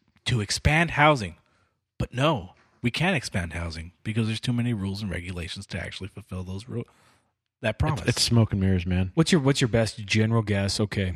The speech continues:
Speaker 3: so they're short, budget short. They got, uh, what's, what's the spin? What's the qu-, uh, and I air quote solution, right? 'Cause, but they'll have one for us. They're just gonna tax. Uh, what you, you think? You, here's a question: Do you
Speaker 1: Okay.
Speaker 3: think we're gonna,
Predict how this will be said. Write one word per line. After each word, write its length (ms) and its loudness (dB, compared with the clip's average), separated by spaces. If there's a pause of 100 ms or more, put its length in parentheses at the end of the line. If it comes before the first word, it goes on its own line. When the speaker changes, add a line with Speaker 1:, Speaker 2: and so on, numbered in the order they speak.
Speaker 3:
so 120 2
they're 140 2
short, 340 0 (640)
budget 300 0
short. 360 2 (440)
They 80 -4
got, 180 -2
uh, 160 -10 (300)
what's, 280 2
what's 260 -2
the 100 0
spin? 360 0
What's 240 -2
the 140 0
qu-, 200 0
uh, 180 -2 (160)
and 100 2
I 180 2
air 200 0
quote 280 -2
solution, 680 -4 (140)
right? 240 -6
'Cause, 180 -4
but 160 0
they'll 120 6
have 240 4
one 180 -4
for 220 -6
us. 200 -8 (680)
They're 100 -12
just 140 -10
gonna 120 -4
tax. 540 -2
Uh, 380 0 (1500)
what 220 -4 (200)
you, 460 -4
you 160 2
think? 260 2
You, 120 4
here's 260 2
a 60 -2
question: 260 -6
Do 80 2
you 40 6
Speaker 1:
Okay. 80 -4
Speaker 3:
think 160 2
we're 100 4
gonna, 220 2